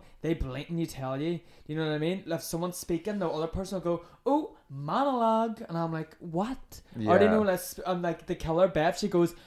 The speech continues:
Speaker 1: "Oh, here's my spooky monologue," or, "Here's my killer mo-,"
Speaker 2: Yeah, yeah,
Speaker 1: right?
Speaker 2: yeah.
Speaker 1: I'm like, "We get it, you're smart." You, no, you're not. Shh.
Speaker 2: Yeah. Thanks a lot, M T V,
Speaker 1: Yeah.
Speaker 2: for ruining,
Speaker 1: And
Speaker 2: for ruin,
Speaker 1: realistically
Speaker 2: for ruining it, for really putting a shit stain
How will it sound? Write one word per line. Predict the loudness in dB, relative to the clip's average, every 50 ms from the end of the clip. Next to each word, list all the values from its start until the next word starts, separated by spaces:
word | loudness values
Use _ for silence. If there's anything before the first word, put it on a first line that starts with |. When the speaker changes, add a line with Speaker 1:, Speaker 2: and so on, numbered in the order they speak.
| -16 -6 0
Speaker 1:
"Oh, | 2 2 2
here's | 2 2 0 0 0 -2
my | -2 -2 -2
spooky | -4 -6 -8 -4 -2 -2 0 0 0
monologue," | -2 0 -2 -2 0 0 2 2 2 2 2
or, | 0
"Here's | 0 0 0 -2 -2 0
my | -2 -2 -2
killer | -4 -4 -2 0 0 0 0
mo-," | 0 -2 -6 -6 -6
Speaker 2:
Yeah, | -2 0 2 4 4 4 4 4
yeah, | 2 2 2
Speaker 1:
right? | 4 4 4 4 4 2
Speaker 2:
yeah. | 2 0
Speaker 1:
I'm | 0 0
like, | -2 -2 -2 -2
"We | -4 -2
get | 0 0 0 2
it, | 0 0 0 0
you're | -2 0
smart." | -2 -2 0 2 2 2 0 -2 -6 -12 -16 -18 -20 _ _ _ _ -20 -20 -12
You, | -8 -8 -6 -6 -2
no, | 0 2 4 4
you're | 4 4 4
not. | 4 4 2 2 0 -4 -12 -20 -20 -8
Shh. | 0 6
Speaker 2:
Yeah. | 8 10 10 8 8 4 0 -8 -16 0 6
Thanks | 6 6 6 6 8
a | 8 10
lot, | 12 12 10 8 6
M | 4 4 4
T | 2 0 0 2 2
V, | 4 4 4
Speaker 1:
Yeah. | 4
Speaker 2:
for | 2 2 2
ruining, | 4 6 8 8 8 8 6 4 2 2 0 -2 -4 -6 -8 -14 -20 _ _ _ _ -8
Speaker 1:
And | -6 -4 2
Speaker 2:
for | 4 6 6 8 10
ruin, | 12
Speaker 1:
realistically | 12 12 12 12 10 8 4
Speaker 2:
for | 4
ruining | 6 8 8 8 8 8 6 4 2
it, | 0 -2
for | 2 4
really | 4 4 4 4
putting | 2 4 4 4 4 2
a |
shit | 0 0 2 4 4 4 4 0
stain | -4 -2 0 2 2 2 2 0 -2